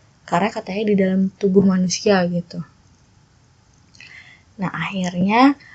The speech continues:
banyak ahli yang mengembangkan pengetahuan mengenai psikologi itu sendiri. Dan pada akhirnya, dan pada akhirnya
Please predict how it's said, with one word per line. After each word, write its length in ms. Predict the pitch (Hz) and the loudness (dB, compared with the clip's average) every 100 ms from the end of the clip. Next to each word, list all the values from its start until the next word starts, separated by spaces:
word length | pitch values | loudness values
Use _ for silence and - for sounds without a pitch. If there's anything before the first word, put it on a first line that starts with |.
| - _ | -20 _
banyak 640 | 190 185 185 190 226 254 - - _ - _ _ _ _ _ _ _ _ _ _ _ _ | -2 0 0 0 2 2 -2 -20 _ -20 _ _ _ _ _ _ _ _ _ _ _ _
ahli 640 | 233 - 214 202 220 262 - - _ _ - | 0 0 4 6 6 2 -4 -20 _ _ 2
yang 320 | 202 220 240 | 4 4 2
mengembangkan 720 | 220 208 196 185 180 220 233 | 2 4 4 4 2 0 0
pengetahuan 800 | 233 214 202 196 196 202 202 196 - _ _ _ _ _ _ | -2 -6 -4 -2 2 2 0 -4 -14 _ _ _ _ _ _
mengenai 480 | 190 185 175 180 202 | 0 2 4 2 0
psikologi 400 | 202 - 180 185 | -2 2 2 2
itu 160 | 185 196 | -2 0
sendiri. 440 | 190 208 214 202 202 - - - - | 4 6 6 4 2 -4 -14 -16 -2
Dan 240 | 185 196 220 - _ _ - | 2 2 -2 -14 _ _ -6
pada 320 | 185 185 185 | -2 0 0
akhirnya, 800 | 185 185 180 175 180 185 254 262 _ _ _ _ _ _ _ _ _ | 0 0 0 0 2 4 2 0 _ _ _ _ _ _ _ _ _
dan 120 | - 185 | -6 -2
pada 240 | 185 185 | 2 2
akhirnya 800 | - 185 190 185 185 185 208 247 | 2 2 2 2 2 4 2 0